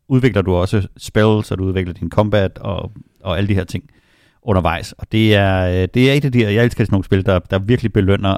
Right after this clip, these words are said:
øh, adventuring og, og nysgerrighed. Så det gælder om at komme rundt i alle hjørner af det her, og møde de her N P C'er, og snakke med dem, og, og finde ud af, hvordan, øh, tingene skal være.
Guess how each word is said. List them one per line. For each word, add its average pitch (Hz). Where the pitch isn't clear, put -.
øh, 82
adventuring 98
og, 85
og 98
nysgerrighed. 98
Så 107
det 90
gælder 120
om -
at 107
komme 107
rundt 113
i 107
alle 113
hjørner 104
af 95
det 92
her, 92
og 95
møde 98
de 101
her 87
N 95
P -
C'er, 117
og 101
snakke 92
med 107
dem, 92
og, 82
og -
finde 104
ud 101
af, 92
hvordan, 90
øh, 85
tingene 98
skal -
være. 87